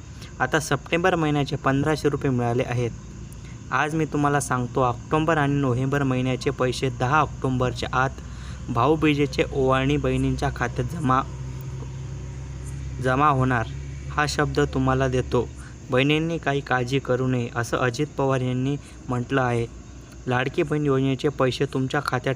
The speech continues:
टाकणार आहे. आत्ताच मी आदिती तटकरे यांच्यासोबत बोललो आहे.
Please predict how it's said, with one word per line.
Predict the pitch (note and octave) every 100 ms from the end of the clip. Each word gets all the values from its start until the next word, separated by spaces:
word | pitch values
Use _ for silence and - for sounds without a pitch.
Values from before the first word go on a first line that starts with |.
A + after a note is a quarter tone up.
| -
टाकणार | A#2+ C#3 B2+
आहे. | B2+ A#2 - - - - B2
आत्ताच | A#2+ - D#3+ -
मी | D#3 -
आदिती | B2+ C#3 C3+ C#3+
तटकरे | - B2 - C3+ C3+
यांच्यासोबत | B2+ B2+ C3+ B2 B2+ C3+ B2
बोललो | B2 A#2+ A#2 A2+ - - -
आहे. | B2 C3